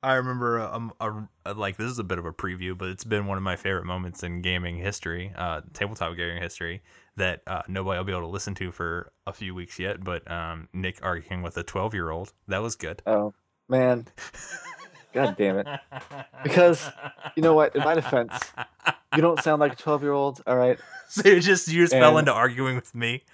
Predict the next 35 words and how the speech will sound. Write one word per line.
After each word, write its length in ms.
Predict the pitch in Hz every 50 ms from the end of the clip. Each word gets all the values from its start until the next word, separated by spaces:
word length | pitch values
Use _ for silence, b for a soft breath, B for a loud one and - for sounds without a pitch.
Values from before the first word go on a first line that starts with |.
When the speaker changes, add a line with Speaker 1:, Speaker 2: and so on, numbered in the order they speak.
| b b
Speaker 2:
you're 120 | 143 143
not 200 | 143 160 156 - -
acting 460 | 127 135 131 135 - 147 143 143 139
like 200 | - 139 135 135
a 40 | 151
twelve-year-old 640 | 139 - 156 147 151 147 151 147 147 147 147 151 139
because 260 | 120 110 120 113 110
you've 140 | 123 123 110
got 260 | - 123 117 113 -
twenty-six-year-old 960 | - - - 131 123 123 120 113 - - - 123 - - - 127 120 120 107
knowledge 600 | 107 110 110 117 120 127 127 127 - - - - _ _ _ _ _ _ _ _ _ _ _ _ _ _
where 180 | - 110 113 113
a 160 | - - 110
twelve-year-old 460 | 101 - 127 123 113 117 120 117 107
may 120 | 107 113 113
not 180 | 117 117 113
have. 380 | - 104 110 110 110 113 120 120
Speaker 1:
Well, 140 | - - -
Speaker 2:
And 100 | 117 117
Speaker 1:
no, 160 | - - 220
I 200 | - - - -
was 160 | 117 117 110
Speaker 2:
so 60 | 202
Speaker 1:
thinking 300 | 196 202 190 175 180 180
of 120 | 170 151 135
a 40 | 131
kid 240 | - - 160 160 139
that 80 | 127
was 140 | 120 113 104
born 280 | 101 107 113 123 127 127
and 120 | 120 113
raised 380 | 110 110 110 107 104 - - - _
in, 400 | - 104 104 101 98 98 92 - - _ _ _ -
in 380 | 95 95 95 92 90 90 87 - _ -
the 220 | 95 95 95 92